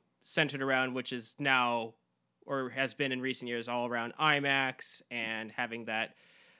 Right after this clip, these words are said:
that huge sound system just constantly just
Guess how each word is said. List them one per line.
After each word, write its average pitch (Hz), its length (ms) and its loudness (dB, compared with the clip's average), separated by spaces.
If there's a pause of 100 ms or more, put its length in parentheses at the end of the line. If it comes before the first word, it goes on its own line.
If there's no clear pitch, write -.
(120)
that 120 240 2 (840)
huge 151 360 0
sound 156 360 4
system 156 500 0
just 131 180 -6
constantly 131 880 -2
just - 360 -8